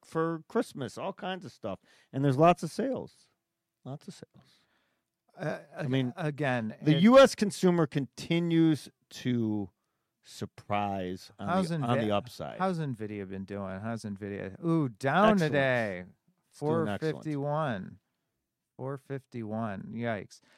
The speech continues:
Speaker 2: Uh, ten-year Treasury, um, right on Friday
Speaker 1: Four twenty.
Speaker 2: was
Speaker 1: What's
Speaker 2: in
Speaker 1: it
Speaker 2: the
Speaker 1: at?
Speaker 2: w-, four two nine.
Speaker 1: Oh, it just went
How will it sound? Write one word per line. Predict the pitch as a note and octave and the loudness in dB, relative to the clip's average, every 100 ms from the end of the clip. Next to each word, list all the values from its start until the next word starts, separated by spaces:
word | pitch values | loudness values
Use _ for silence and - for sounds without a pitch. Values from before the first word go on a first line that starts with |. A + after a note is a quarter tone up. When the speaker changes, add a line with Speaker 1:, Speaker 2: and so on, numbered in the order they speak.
| _ - | _ -4
Speaker 2:
Uh, | B2 B2 | -2 -2
ten-year | - D3+ E3 E3 | -4 -4 -2 -4
Treasury, | C#3 - C#3+ D3 D3+ D#3 D#3 D#3 - _ _ - | -6 -4 -2 -2 -2 -4 -4 -6 -12 _ _ -8
um, | A#2 A#2 A2+ A2+ - | -6 -4 -4 -8 -12
right | D3+ C3 D#3+ | -6 -2 0
on | D#3+ C#3+ | 0 -4
Friday | - C3 C3+ C#3 C#3+ B2 | -6 0 2 2 0 0
Speaker 1:
Four | B2 | 0
twenty. | A2+ C2 - _ - | 0 -4 -12 _ -10
Speaker 2:
was | C3+ | -6
Speaker 1:
What's | B2 | -4
Speaker 2:
in | C#3+ | -4
Speaker 1:
it | C#3 | -4
Speaker 2:
the | |
Speaker 1:
at? | C3 - | -4 -6
Speaker 2:
w-, | C3 C#3 C#3 - | -10 -12 -16 -6
four | C#3+ D#3 | -2 -2
two | - D#3 | -4 -4
nine. | D#3 | -2
Speaker 1:
Oh, | |
it | |
just | C3+ | -2
went | B2 C3 | 0 4